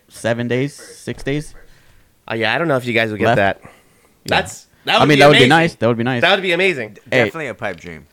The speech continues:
Speaker 3: for you guys.
Speaker 2: <laughs> Yeah.
Speaker 1: Hey, we
Speaker 2: But
Speaker 1: def-, we
Speaker 2: or,
Speaker 1: definitely
Speaker 2: or
Speaker 1: have
Speaker 2: you get him and he gets injured right away. He's injured a lot, right?
Speaker 1: Hey, we
Speaker 2: He's
Speaker 1: have, we
Speaker 2: played,
Speaker 1: have
Speaker 2: like,
Speaker 1: some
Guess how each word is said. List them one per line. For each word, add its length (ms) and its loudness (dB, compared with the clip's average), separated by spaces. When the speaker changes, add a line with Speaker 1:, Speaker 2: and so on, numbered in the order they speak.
Speaker 3:
for 120 -18
you 120 -16
guys. 260 -4
Speaker 2:
<laughs> 0 -
Yeah. 400 -2
Speaker 1:
Hey, 120 0
we 100 2
Speaker 2:
But 80 4
Speaker 1:
def-, 220 2
we 100 0
Speaker 2:
or, 60 6
Speaker 1:
definitely 260 4
Speaker 2:
or 120 6
Speaker 1:
have 80 0
Speaker 2:
you 100 -6
get 160 2
him 100 0
and 60 0
he 40 0
gets 140 -2
injured 300 -2
right 180 2
away. 220 -4
He's 140 -4
injured 300 -2
a 40 -2
lot, 340 0
right? 300 -2
Speaker 1:
Hey, 140 4
we 120 6
Speaker 2:
He's 60 4
Speaker 1:
have, 180 -2
we 60 -8
Speaker 2:
played, 100 0
Speaker 1:
have 120 4
Speaker 2:
like, 100 2
Speaker 1:
some 160 -4